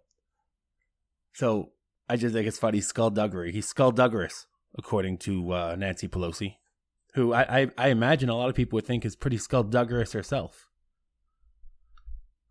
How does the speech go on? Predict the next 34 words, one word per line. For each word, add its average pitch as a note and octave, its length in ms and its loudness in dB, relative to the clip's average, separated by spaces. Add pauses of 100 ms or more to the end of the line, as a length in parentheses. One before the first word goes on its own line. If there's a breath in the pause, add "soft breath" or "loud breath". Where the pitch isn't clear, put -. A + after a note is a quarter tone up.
Um, E2 500 -8 (1600)
so E2 240 -14 (240)
the G#2 100 -4
skullduggery A2 640 2
knows A#2 280 4
no B2 160 2
bounds, G2+ 580 -2
apparently. F2+ 600 -4 (1000)
You C3+ 100 -4
know, C3+ 80 0
when C3 80 0
you C3 100 2
think D3+ 260 2
of B2 100 2
the A2+ 100 4
Adorable G2+ 360 2
Boys, F#2+ 360 -2
you G#2 60 -2
think G#2+ 260 -2
of G2 160 0
magnanimity. G#2 840 0 (760)
You A#2 100 -8
definitely C3 320 0
don't A2 140 -2
think G2+ 120 -2
of G2+ 100 -2
skullduggery, F#2+ 760 -2
and A#2 200 -2
definitely G2 680 0 (100)
you A2 140 -6
don't G#2 180 0
think F#2 160 -4
of F2+ 80 -8
kowtowing. F2+ 600 -4